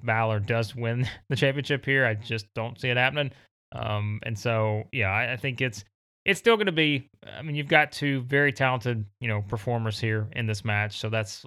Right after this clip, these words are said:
like I mentioned, I, I think you at least know you're gonna get something good out of this. Uh, but the result itself, as has been the case with,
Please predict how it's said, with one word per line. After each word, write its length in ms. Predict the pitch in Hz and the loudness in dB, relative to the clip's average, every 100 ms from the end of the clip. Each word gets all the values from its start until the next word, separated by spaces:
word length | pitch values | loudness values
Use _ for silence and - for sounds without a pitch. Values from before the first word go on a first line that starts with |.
| - | -14
like 300 | - 110 104 | -6 -4 -2
I 40 | |
mentioned, 360 | 104 104 110 107 | 0 -2 -2 -4
I, 80 | 107 | -4
I 40 | |
think 220 | 110 113 110 | -4 -6 -6
you 80 | |
at 80 | 107 | -6
least 240 | 120 113 120 | -4 -4 0
know 120 | 110 | 0
you're 120 | 110 | 0
gonna 140 | 107 | 0
get 220 | 98 113 104 | -2 -4 -4
something 280 | 117 107 | -4 -2
good 260 | 104 113 110 | -2 0 2
out 160 | 107 120 | 2 0
of 80 | |
this. 280 | 127 131 - - _ _ - | 0 -2 -4 -16 _ _ -14
Uh, 160 | - 107 | -10 -6
but 400 | 107 104 104 101 _ | 0 2 0 -2 _
the 80 | 113 | -4
result 360 | 113 143 139 | 2 4 4
itself, 500 | 113 - 120 104 101 - _ _ _ | -2 -2 2 2 0 -6 _ _ _
as 200 | 135 135 | 4 4
has 100 | 123 | 2
been 140 | 113 117 | -4 -4
the 80 | |
case 420 | 107 117 113 107 - | 0 2 0 -2 -4
with, 320 | 110 104 | -4 -4